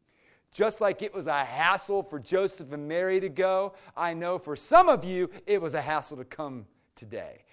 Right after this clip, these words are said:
You look good. Well done. I'm proud of you. You're here. I'm preaching to the choir.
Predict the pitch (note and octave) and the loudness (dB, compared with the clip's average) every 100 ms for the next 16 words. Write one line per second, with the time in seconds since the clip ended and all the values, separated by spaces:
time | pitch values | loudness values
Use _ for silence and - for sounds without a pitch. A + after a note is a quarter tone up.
0 | - E3 G#3+ F#3 F3 G#2 - D#3+ C3+ F2+ | -16 2 2 4 0 -2 -8 -4 -2 -4
1 | - - C#3+ F#3 D3+ D3+ C3 G2+ - _ | -12 -6 2 4 2 -6 -8 -10 -18 _
2 | _ _ _ _ _ _ _ _ _ - | _ _ _ _ _ _ _ _ _ -12
3 | D3 - G#3+ A#3 G#3 C3 A2 G2+ F3 F#3 | -4 6 8 8 6 0 -6 0 2 2
4 | F3 B3 F#3+ G#2 - - C#3+ - A#3+ A3 | 2 2 2 0 -10 -14 -10 -4 -4 -6
5 | G#3+ G#3+ G3+ E3+ - - A3 G3+ D#3+ B2+ | -10 -6 -6 -8 -6 2 4 4 4 0
6 | F2 | -6